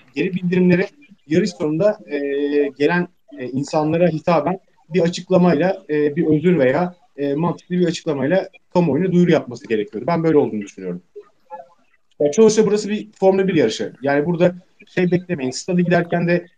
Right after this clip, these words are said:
lüks bir şey mi bekliyoruz? Hayır. E, stada gitmiyorsun da piste gidiyorsun. Orada bir yarış izleyeceksin. Yani olay ondan ibaret.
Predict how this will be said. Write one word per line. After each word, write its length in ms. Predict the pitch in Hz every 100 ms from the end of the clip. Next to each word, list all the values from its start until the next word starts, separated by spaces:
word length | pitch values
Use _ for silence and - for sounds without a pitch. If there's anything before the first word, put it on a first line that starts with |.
| -
lüks 180 | 175 180
bir 100 | 165
şey 120 | 185
mi 80 | 143
bekliyoruz? 420 | 127 143 165 180
Hayır. 280 | - 113 - -
E, 40 |
stada 320 | - - 190
gitmiyorsun 500 | 190 165 131 127 175
da 80 | 185
piste 260 | 185 180 175
gidiyorsun. 340 | - 226 202
Orada 300 | 170 143 185
bir 40 | 180
yarış 240 | 185 185
izleyeceksin. 460 | 147 139 120 - 127
Yani 100 | 127
olay 180 | 160
ondan 180 | 156 165
ibaret. 300 | 143 101 101